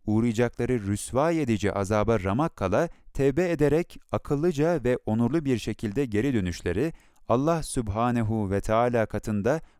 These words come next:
makbul ve müstecap olmuştur. Kıyamete kadar hükmü baki kalacak olan Kur'an-ı Kerim'i ellerinde ve evlerinde bulunduran,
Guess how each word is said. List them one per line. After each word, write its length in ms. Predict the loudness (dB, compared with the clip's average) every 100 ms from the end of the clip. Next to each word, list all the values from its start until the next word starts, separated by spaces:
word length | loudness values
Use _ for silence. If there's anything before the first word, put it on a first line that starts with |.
| -2
makbul 600 | -2 -2 -4 -4 -2 -4
ve 120 | -4
müstecap 800 | -4 -4 -2 0 0 -2 -4 -4
olmuştur. 640 | -4 -4 -8 -10 -12 -14 _ _ _ -20 -20 -20 _ _ -10
Kıyamete 500 | 0 2 4 2 0
kadar 340 | 2 4 4 2
hükmü 400 | 0 -2 0 2
baki 420 | 2 0 -2 -2
kalacak 500 | 0 2 2 0 0
olan 320 | 0 0 -2
Kur'an-ı 480 | -2 0 0 -2 -2
Kerim'i 360 | -2 -2 -2
ellerinde 840 | -2 -4 0 2 2 0 0 0 0
ve 180 | 0 0
evlerinde 600 | 0 0 0 0 0 0
bulunduran, 600 | -2 -4 -4 -4 -4 -6